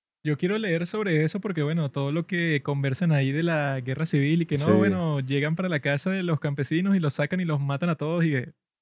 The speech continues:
Speaker 1: eh.
Speaker 2: Sí, pero lo, lo poco que sé, al menos de la guerra civil, escuchando a algunas personas que vivieron la guerra civil española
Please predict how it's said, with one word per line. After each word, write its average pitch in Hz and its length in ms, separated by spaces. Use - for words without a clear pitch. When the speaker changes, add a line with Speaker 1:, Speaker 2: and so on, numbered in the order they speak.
Speaker 1:
eh. 127 260
Speaker 2:
Sí, 123 180
pero 117 200
lo, 107 260
lo 107 180
poco 110 280
que 147 120
sé, 131 260
al 113 160
menos 110 280
de 147 60
la 127 100
guerra 107 260
civil, 120 760
escuchando 98 600
a - 20
algunas 120 260
personas 101 440
que 123 120
vivieron 101 600
la 90 100
guerra 98 260
civil 92 280
española 104 920